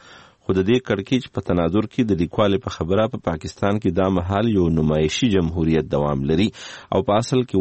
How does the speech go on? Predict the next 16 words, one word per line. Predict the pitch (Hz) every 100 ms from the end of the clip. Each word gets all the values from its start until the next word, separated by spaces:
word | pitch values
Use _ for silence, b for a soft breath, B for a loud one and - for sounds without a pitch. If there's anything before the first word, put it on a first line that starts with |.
| 98
واک | 104 -
د | 92 92
دغه | 95 87
هیواد | 82 87 92 _
پوځ | 95 107 107
او | 82 76
استخباراتي | - 76 73 71 71 - 92
ادارو | 73 76 110 -
سره | 98 95
دی، | 95 B B
خو | - 104
هند | 127 123
د | 101 85
پاکستان | 82 85 - 107 104 90
دا | 98 85 82
دعوه | 82 101